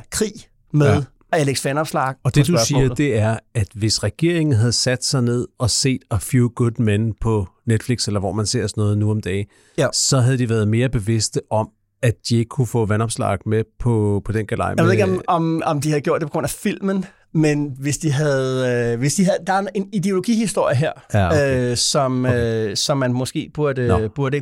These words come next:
Speaker 1: burde kende. Og, øh, jeg synes i hvert fald, at det var en god vej til ligesom at komme ind i at sige,
Speaker 2: Okay.
Speaker 1: at den her diskussion
Speaker 2: Om værnepligten.
Speaker 1: er højideologisk.
Speaker 2: Okay, men lad os snakke om den.
Speaker 1: Det skal vi snakke om.
Speaker 2: Hvad skal vi mere snakke om?
Speaker 1: Jamen, vi bliver i Venstre, øh,
Speaker 2: Ja, det
Speaker 1: regi.
Speaker 2: bliver vi vel nødt til.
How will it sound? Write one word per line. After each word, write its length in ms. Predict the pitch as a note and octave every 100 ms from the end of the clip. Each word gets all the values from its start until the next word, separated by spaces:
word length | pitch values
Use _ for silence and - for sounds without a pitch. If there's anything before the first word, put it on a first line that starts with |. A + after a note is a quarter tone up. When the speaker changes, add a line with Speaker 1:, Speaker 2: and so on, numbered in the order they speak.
| -
Speaker 1:
burde 200 | E3 D#3
kende. 360 | - E3 F#3 F3 - _ _ _ -
Og, 360 | D#3 C#3+ C#3 C3+
øh, 260 | B2+ B2
jeg 100 | C#3
synes 120 | C#3 D#3
i 20 |
hvert 100 | B2+
fald, 140 | D3+
at 60 | C3
det 60 | A#2
var 60 |
en 60 | A#2
god 200 | D#3 B2+
vej 180 | A#2+ -
til 120 | C#3
ligesom 160 | C#3
at 40 | D3+
komme 220 | B2+ -
ind 160 | D3 C#3+
i 40 |
at 60 | C3
sige, 240 | - C#3+
Speaker 2:
Okay. 60 | B2
Speaker 1:
at 40 |
den 140 | D#3 D#3
her 140 | E3
diskussion 600 | - B2+ - - A3 A3 _ _ - -
Speaker 2:
Om 160 | A2
værnepligten. 500 | G#2 G2+ G2 - - _ _ _ -
Speaker 1:
er 320 | C#3+ C3 -
højideologisk. 760 | D3 D#3+ C3+ A#2 G#2 - - -
Speaker 2:
Okay, 180 | C#3
men 100 | F#2+
lad 40 | A#2
os 40 | B2
snakke 140 | G#3+
om 60 | E3
den. 100 | C3+ F3+
Speaker 1:
Det 80 |
skal 80 | G3+
vi 20 |
snakke 180 | E3 G2+
om. 60 | F2+ -
Speaker 2:
Hvad 100 | D3+
skal 120 | F3
vi 40 |
mere 100 | C#3+
snakke 180 | C#3 C#3
om? 60 | B2+
Speaker 1:
Jamen, 240 | D3 D3+
vi 80 | D3+
bliver 240 | D#3+ F3 -
i 140 | D3
Venstre, 340 | B2 A#2+ C#3+ B2 _ _ -
øh, 60 | B2+
Speaker 2:
Ja, 140 | A2+
det 80 | A2
Speaker 1:
regi. 180 | - - B2
Speaker 2:
bliver 120 | A#2+
vi 80 | G#2+
vel 100 | G#2
nødt 140 | D#3+
til. 140 | -